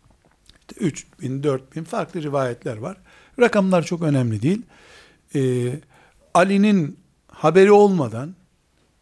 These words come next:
Ali'nin haberi olmadan Ali'nin üst düzey yetkilileri, Osman'ın katilleri ve komutan durumunda olanlar, e, yani şöyle kabul edelim, e, yani İstanbul'da Ali radıyallahu anh,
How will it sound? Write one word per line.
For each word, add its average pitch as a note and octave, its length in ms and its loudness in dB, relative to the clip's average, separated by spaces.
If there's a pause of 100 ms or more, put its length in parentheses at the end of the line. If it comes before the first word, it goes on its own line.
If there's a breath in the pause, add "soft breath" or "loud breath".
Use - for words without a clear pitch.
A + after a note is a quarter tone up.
(480)
Ali'nin C#3+ 300 -2
haberi D3+ 300 0
olmadan E3 580 -2
Ali'nin F#3 440 -2
üst - 320 -8
düzey D3 240 -2
yetkilileri, C#3 680 -4
Osman'ın C#3+ 640 -2
katilleri C3 720 -4
ve D3+ 100 -4
komutan C3+ 600 -4 (480 soft breath)
durumunda B2 480 0
olanlar, A2+ 480 -2 (640 loud breath)
e, B2+ 340 0 (240)
yani C3+ 260 -4
şöyle C3+ 360 -4
kabul B2+ 280 -8
edelim, C3+ 380 -6 (760 soft breath)
e, D3 60 -10 (520)
yani B2+ 340 -4 (420)
İstanbul'da C#3+ 840 -4 (440)
Ali C#3 320 -6
radıyallahu B2 480 -6
anh, G3 180 -8